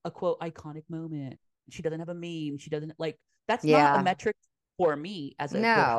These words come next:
Speaker 1: housewife. Like, to
Speaker 2: Me
Speaker 1: me, it's like,
Speaker 2: neither.
Speaker 1: they don't have to all have memes. They don't all have to have a
Speaker 2: Absolutely not.
Speaker 1: iconic quote. As long as they're in there meddling and, like, like, I'll even give s-, uh, Sample credit, like, or not Sample, Sutton's, um, credit, because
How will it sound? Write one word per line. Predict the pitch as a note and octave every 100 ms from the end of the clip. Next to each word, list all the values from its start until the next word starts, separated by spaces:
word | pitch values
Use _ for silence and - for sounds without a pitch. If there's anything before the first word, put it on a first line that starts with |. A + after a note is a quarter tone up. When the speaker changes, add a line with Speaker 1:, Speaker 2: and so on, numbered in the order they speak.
| B2
Speaker 1:
housewife. | D3 - -
Like, | D3 C#3 -
to | F#3
Speaker 2:
Me | F#3 E3
Speaker 1:
me, | C#3+
it's | -
like, | D#3+ C#3
Speaker 2:
neither. | D3 - _ _ _ _ _ _
Speaker 1:
they | D#3 F#3
don't | G3+ E3
have | F#3 G3
to | - -
all | E3
have | D#3+ D3+
memes. | D3 D3 C3 C3
They | D3
don't | D3+
all | - D#3 D#3
have | C#3+ C#3+
to | -
have | C#3+ C3+ C3+
a | D#3
Speaker 2:
Absolutely | D3+ C3 C#3+ A#2+ B2
not. | A2 G#2+
Speaker 1:
iconic | D3 - D#3+ D3 C#3+
quote. | - D3+ C#3
As | -
long | E3+ G#3
as | A3+
they're | G3+ F3
in | F3+
there | F3 D#3
meddling | C#3+ D3 E3 D3 C#3 C#3
and, | C#3 C3 C3+
like, | C3 - _ - -
like, | G#3+ A3 - - _ _ _ _ _ _
I'll | G#3 B3
even | C4 A#3+ A3
give | G#3+ F#3+
s-, | - - -
uh, | F#3+ F3 D#3+
Sample | D#3 F3+ F#3+ F#3+ E3
credit, | D#3 - D3 D3 D3+
like, | D#3+ C#3+ _ _ _ _
or | F3 E3
not | F#3 F3+
Sample, | C#3+ C3+ D3+
Sutton's, | - G#3 E3+ D#3 - F3+
um, | D#3 D3+
credit, | - D#3+ C#3+ -
because | F3 F3+ E3 D#3+ -